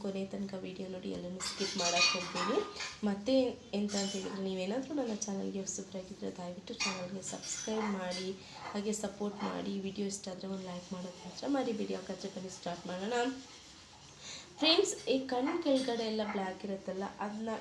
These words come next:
ಯಾವ ಥರ ನಾವು ಹೋಗಲಾಡಿಸ್ಬೋದು ಅಂತ ಹೇಳಿದ್ರೆ, ಅದಕ್ಕೂ ಮೊದಲು ಹೇಳ್ತೀನಿ,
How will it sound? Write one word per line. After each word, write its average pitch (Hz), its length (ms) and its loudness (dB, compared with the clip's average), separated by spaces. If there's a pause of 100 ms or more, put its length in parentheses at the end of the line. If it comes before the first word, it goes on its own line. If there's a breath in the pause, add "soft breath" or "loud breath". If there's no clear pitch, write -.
(100)
ಯಾವ 202 100 0 (140)
ಥರ 208 240 2
ನಾವು 196 140 2 (120)
ಹೋಗಲಾಡಿಸ್ಬೋದು 190 760 -2
ಅಂತ 190 160 -4
ಹೇಳಿದ್ರೆ, 226 280 0 (440 loud breath)
ಅದಕ್ಕೂ 277 280 2 (120)
ಮೊದಲು 220 260 2
ಹೇಳ್ತೀನಿ, 196 400 2